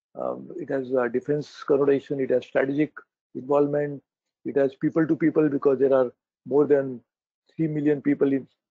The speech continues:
are naturalized in U S from Indian origin, but there are another maybe two, three million more who are there, and many of them, particularly those who are naturalized, are very active in U S politics. So some of them have entered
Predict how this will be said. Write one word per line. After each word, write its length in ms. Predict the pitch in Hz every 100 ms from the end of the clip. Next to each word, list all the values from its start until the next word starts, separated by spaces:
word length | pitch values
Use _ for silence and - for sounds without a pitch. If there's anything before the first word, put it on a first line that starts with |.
| _
are 80 | 131
naturalized 580 | 123 123 175 165 151 135
in 280 | 127 120 113 _ _ 127
U 160 | 131
S 260 | 139 - - -
from 180 | 127
Indian 220 | 123 131 127
origin, 460 | 120 117 147 151
but 160 | 131 -
there 180 | 131 131
are 80 |
another 320 | 127 143 151 131 _ _ _
maybe 180 | 120 120
two, 120 | 139 135 -
three 80 |
million 340 | 139 131 127 127
more 360 | 147 160 131 _ _ _ -
who 80 | 135
are 40 |
there, 240 | 131 143 151
and 280 | 143 131
many 220 | 131 185 226
of 160 | 180
them, 320 | 156 147 175 _ _ _ _ _
particularly 400 | 135 139 147 143
those 200 | 139 143
who 80 | 143
are 40 |
naturalized, 480 | 131 135 165 151 131
are 80 | 135
very 220 | 147 180
active 300 | 135 - 170
in 260 | 165 143 123 _ _
U 140 | 135 135
S 120 | -
politics. 540 | - 139 139 - - _ _ _ _ -
So 200 | 123 117 _
some 120 | 151 151
of 140 | 139
them 140 | 143
have 240 | 135 139 131 _ _ _ _
entered 460 | 151 139 175 165